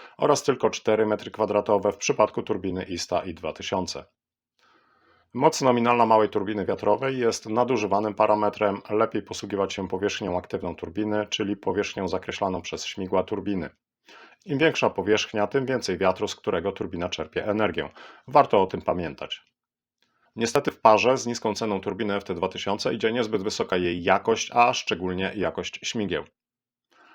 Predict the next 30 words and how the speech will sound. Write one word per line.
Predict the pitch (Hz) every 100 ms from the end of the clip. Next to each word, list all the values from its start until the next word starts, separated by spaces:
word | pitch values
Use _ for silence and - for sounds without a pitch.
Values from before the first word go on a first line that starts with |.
| _
W | 98
zależności | 98 131 135 147 - 120
od | 98
dostawy | 95 - 107 113
możemy | 107 104 104
dostać | 98 - 98 -
turbinę | 101 95 104 92 87
ze | 110
śmigłami | - 120 101 95 101
o | 104
różnej | 95 98 95
jakości | 92 - - -
wykonania. | 92 98 98 95 - - _ _ - - _
W | -
skrajnych | 131 135 135 131
przypadkach | 110 104 104 120 - -
dostaniemy | 90 - 107 107 95
śmigła | - 104 104 110
z | 98
wżerami | 85 85 98 95 90 98
i | 98
fatalnym | 104 98 101 92 87
laminatem. | 101 101 87 82 101 98 95 - -
Sporadycznie | - 151 135 120 -
mogą | 107 101 101
nie | 98
pasować | 92 98 87 -
otwory | 95 - 90 90
mocujące | 87 87 87 78 80 92
śmigieł. | - 98 76